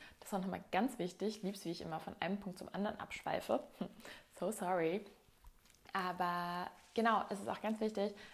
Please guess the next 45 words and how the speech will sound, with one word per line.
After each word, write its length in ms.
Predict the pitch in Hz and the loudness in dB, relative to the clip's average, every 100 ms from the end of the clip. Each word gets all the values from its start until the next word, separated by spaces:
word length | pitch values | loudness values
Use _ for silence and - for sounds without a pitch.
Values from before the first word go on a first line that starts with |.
| - | -2
es 220 | 208 214 | 0 2
geht 180 | - - | 0 0
manchmal 240 | 220 208 196 | 0 0 0
noch 80 | |
nicht 160 | 196 202 | 0 0
mal 80 | 185 | 4
darum, 380 | 196 196 190 180 | 6 6 4 2
dass 180 | 180 | -2
du 160 | 180 175 | -4 -6
zu 340 | 175 190 180 175 - - | -6 -4 -2 -4 -12 -8
wenig 520 | 160 175 190 269 - | -2 2 4 2 2
isst 280 | - 381 - | -2 0 -2
an 160 | 202 | -2
Kalorien, 540 | 190 175 175 196 294 - - - - | -2 -2 2 2 2 -2 -16 -12 -4
sondern 480 | 185 202 226 247 220 | 2 4 6 4 4
dass 140 | 214 | 0
du 100 | 180 | -2
dir 260 | 175 175 175 | 0 0 -4
bestimmte 260 | - 190 196 | -6 -4 0
Sachen 240 | 170 180 | -2 -2
noch 80 | 170 | -6
verbietest. 580 | - 180 180 190 - - - - - _ - | -6 -6 -4 -4 -8 -14 -18 -20 -20 _ -2
Und 160 | 196 180 | 2 2
dass 200 | 180 180 | 0 0
du 140 | 185 | 0
restriktiv, 520 | 185 - 185 - 185 | 0 -2 0 2 0
dass 180 | 185 175 | 0 -8
du 80 | - | -8
zum 100 | 175 | -8
Beispiel 240 | 165 170 | -6 -6
irgendwie 180 | 165 175 | -6 -2
keine 180 | 208 226 | 0 2
Süßigkeiten 560 | 294 294 - 185 185 202 | 2 0 -2 -2 -2 -4
isst 320 | 180 180 185 | -4 -4 -4
oder 180 | 175 175 | -2 -2
dass 160 | 180 | -4
du, 100 | 180 175 - - - | -8 -10 -12 -16 0
ja, 140 | 214 185 | 4 4
Dinge, 280 | 220 254 | 6 6
die 120 | 233 208 | 6 2
du 120 | - - | -2 -2
eigentlich 720 | - 349 339 - 254 254 247 - | 2 2 2 2 0 0 -4 -8
in 140 | 220 202 | -4 -2
deinem 160 | 202 | 0
Inneren 520 | - 247 240 233 226 | 2 4 4 2 -2